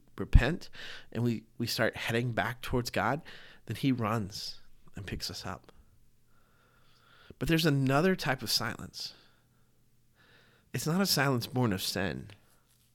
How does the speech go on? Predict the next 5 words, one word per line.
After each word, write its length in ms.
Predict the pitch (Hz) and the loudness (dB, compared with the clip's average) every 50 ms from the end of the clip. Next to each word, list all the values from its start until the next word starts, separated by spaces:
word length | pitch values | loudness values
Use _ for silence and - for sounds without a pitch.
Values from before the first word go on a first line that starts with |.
| _ _ _ _ _ _ _ _ _ _ _ _ - - - - - - - - | _ _ _ _ _ _ _ _ _ _ _ _ -20 -20 -20 -20 -20 -20 -14 -10
but 100 | - 110 | -10 -10
it's 120 | 120 - | -10 -6
a 60 | - - | -4 -4
silence 420 | - - 110 127 147 165 170 - | -2 0 0 0 0 -2 -2 -4
born 480 | - - 117 117 113 113 110 110 104 | -4 -4 -2 -2 0 0 -2 -4 -6